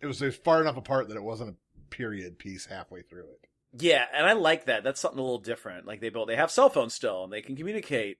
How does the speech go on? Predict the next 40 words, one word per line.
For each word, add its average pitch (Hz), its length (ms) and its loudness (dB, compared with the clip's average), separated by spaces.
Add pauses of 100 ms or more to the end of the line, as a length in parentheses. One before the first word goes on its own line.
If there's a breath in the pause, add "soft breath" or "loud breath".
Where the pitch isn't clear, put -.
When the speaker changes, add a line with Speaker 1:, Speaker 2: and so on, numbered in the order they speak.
Speaker 2:
and, 107 580 -10
and 110 120 -10
it 110 220 -6
totally 117 640 -6 (180)
makes 120 260 -8
sense. 147 200 0
And 139 100 -4
it 139 120 0
makes 180 200 -2
me 214 100 -4
wanna 147 280 2
go 127 140 -2
back 127 260 2
through 151 220 -4
and 123 100 -4
see, 131 260 -4
like, 120 360 -2 (800 soft breath)
are 135 160 2
there 160 240 6
subtle 147 540 -2
enough 117 520 -4
hints? - 580 -12 (200)
Like 117 240 -6
the 127 80 -6
style 127 400 -2
of 113 80 -6
phone 131 640 -4
or 117 140 -6
something, 123 400 -6
like, 107 260 -8
difference 123 360 -10
between 123 400 -8
the 117 40 -10
two 123 300 -6
that, 117 180 -4
like, 110 300 -6 (280 soft breath)
you 123 140 -8
can 113 200 -12
tell, 135 580 -2
like, 107 340 -4